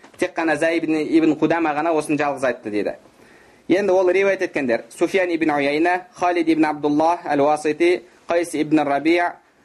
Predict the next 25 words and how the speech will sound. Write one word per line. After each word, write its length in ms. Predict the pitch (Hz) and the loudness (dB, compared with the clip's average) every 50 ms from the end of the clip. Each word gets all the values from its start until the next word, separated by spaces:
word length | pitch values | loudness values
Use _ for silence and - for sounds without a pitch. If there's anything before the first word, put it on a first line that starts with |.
| _ - | _ -6
Абул 280 | - 143 156 160 151 | -4 -4 0 0 0
Ахуас 400 | 131 156 170 - 170 160 156 - | 0 0 0 0 -2 -2 -2 -2
Салам 280 | - 160 156 160 160 156 | -2 0 0 0 0 -2
ибн 220 | 147 139 143 139 | -2 -2 -4 -4
Сулайм, 340 | - - 139 143 156 170 165 | -2 -2 0 0 0 0 -2
Суфиян 360 | 160 - 147 - 160 156 156 | -2 -4 -4 -2 0 0 0
ас-Саури, 440 | 147 135 - - 156 165 165 170 165 | 0 -2 0 0 0 2 2 2 0
Шуба, 400 | 160 - 170 160 160 160 165 160 156 | 0 0 -2 -2 0 0 0 0 0
Абдулла 220 | 143 143 147 143 | 0 0 0 0
ибн 140 | 139 139 135 | 0 0 0
Идрис, 340 | 131 131 147 165 170 170 - | 0 2 2 2 0 0 0
Зухайр 300 | 143 139 151 147 151 151 | 0 0 2 2 0 0
ибн 160 | - 139 139 | 0 0 2
Муавия, 480 | 135 127 131 147 160 165 165 160 127 | 2 2 2 0 0 0 0 0 0
Абу 140 | 131 143 147 | 0 0 0
Ауана, 500 | 135 135 139 139 143 156 165 165 170 170 - - _ _ _ _ - - - | 0 2 2 2 2 0 0 0 -2 -2 -6 -12 _ _ _ _ -20 -12 -8
Абдул 340 | - 143 143 143 151 151 | -6 -6 -4 -2 0 2
Уахид 260 | 151 151 151 156 143 143 | 2 2 0 -2 -4 -2
ибн 240 | 139 139 139 135 | -2 0 0 0
Зияд 500 | 123 139 151 151 156 165 165 160 - - - _ _ _ _ - - - _ _ _ _ _ _ - | 0 2 2 2 2 2 0 -2 -6 -14 -20 _ _ _ _ -20 -20 -20 _ _ _ _ _ _ -2
және 380 | 120 123 143 147 160 170 160 143 | 2 2 4 4 4 2 2 0
Бишр 260 | 139 151 147 - 160 | 0 -2 -2 0 -2
ибн 180 | 156 151 147 151 | 0 0 2 2
ал-Муфаддал 520 | 147 143 135 - 151 139 123 117 110 107 | 2 2 2 0 -2 -2 0 -2 -2 -2
дейді. 300 | 104 104 98 95 - | -2 -4 -4 -4 -6